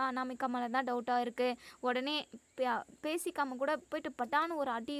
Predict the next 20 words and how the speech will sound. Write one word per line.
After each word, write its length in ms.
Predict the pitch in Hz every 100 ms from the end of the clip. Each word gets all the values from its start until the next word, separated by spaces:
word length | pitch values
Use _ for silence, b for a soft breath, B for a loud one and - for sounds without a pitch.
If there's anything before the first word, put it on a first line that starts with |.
| 269 233 -
அ, 120 | 233 220
விடுறாங்க 420 | 226 269 269 254
அனாமிகாவுக்கு. 760 | 233 254 269 247 240 233 240 226 - B B B -
"அ, 60 | 254
அனாமிகா, 480 | - 254 285 277 277 285
நீ 140 | 277 294
தானே 180 | 302 302
இந்த 200 | 269 269
திருட்டு 300 | 269 277 285
வேலையை 240 | 269 262
பண்ண, 240 | 247 240 247 254 B B
இந்த 180 | 285 330
மாதிரி 380 | 359 320 294 320
வேலையெல்லாமே 600 | 285 269 285 262 262 262 262
நீ 140 | 254 277
தான் 160 | 302
செய்வன்னு 360 | 285 262 254 277
எனக்கு 180 | 254 233
நல்லாவே 320 | 233 254 262
தெரியும், 380 | 254 240 247